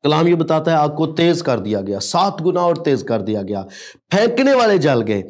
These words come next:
लेकिन ये तीन शख्स जिनको आग में डाल दिया गया, कलाम ये बताता है, फेंके तीन थे और नजर चार आ रहे थे। हालेलुया। चौथे की सूरत अलाजादे की सी थी।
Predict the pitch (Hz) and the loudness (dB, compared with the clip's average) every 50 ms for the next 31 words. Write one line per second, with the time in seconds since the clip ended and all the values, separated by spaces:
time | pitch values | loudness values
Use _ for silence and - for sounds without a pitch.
0 | - - - - _ _ 117 131 143 139 156 147 131 120 107 107 127 156 175 180 | -16 -20 -20 -20 _ _ -2 -2 0 0 0 0 0 -2 0 2 2 4 4 2
1 | 175 - - - 190 196 208 220 202 180 - - 139 117 - - 127 151 156 156 | 0 -4 -4 0 2 4 4 4 2 2 0 0 -2 -2 -2 0 0 0 0 0
2 | 156 165 143 135 135 139 135 151 147 135 117 104 120 123 135 151 165 160 175 180 | 0 2 2 2 2 2 2 2 0 0 0 2 2 4 4 4 2 2 2 2
3 | 156 131 120 120 110 104 - - - - - _ _ 160 175 170 185 190 185 185 | 2 2 2 0 -2 -2 -4 -8 -18 -20 -20 _ _ 2 2 4 4 4 2 2
4 | 160 143 139 147 123 120 123 135 127 123 120 - - - - 139 139 135 139 147 | 2 2 2 0 0 0 0 0 0 0 0 -2 -8 -4 -2 -2 -2 0 0 -2
5 | 151 143 143 - 135 123 123 120 110 - 131 120 110 104 101 95 98 113 127 135 | -2 -2 -2 -2 -2 -2 -2 -2 -2 -2 -2 -2 0 -2 -2 0 0 -2 -2 -4
6 | - - - - _ _ _ - - 120 110 104 98 92 92 85 80 80 82 82 | -8 -16 -20 -20 _ _ _ -2 0 2 2 2 2 0 -2 -6 -6 -8 -12 -14
7 | 82 - - 82 95 123 131 143 156 160 180 180 190 196 196 185 190 - - - | -14 -12 -12 -4 -2 0 2 4 4 4 4 4 4 4 2 0 -4 -12 -16 -18
8 | _ _ - - 190 196 196 - 262 262 - - 240 - - - 175 180 208 208 | _ _ 0 2 2 2 2 2 0 0 2 0 -2 0 2 2 4 4 4 2
9 | - - - - - - - _ 156 165 170 160 151 120 101 123 117 113 107 113 | 0 -6 -12 -16 -20 -20 -4 _ 2 2 4 4 2 2 2 0 0 0 0 -2
10 | 113 110 - 110 90 - - 95 87 - - - - - _ | -2 -2 -4 -6 -8 -6 -10 -12 -12 -12 -14 -16 -18 -18 _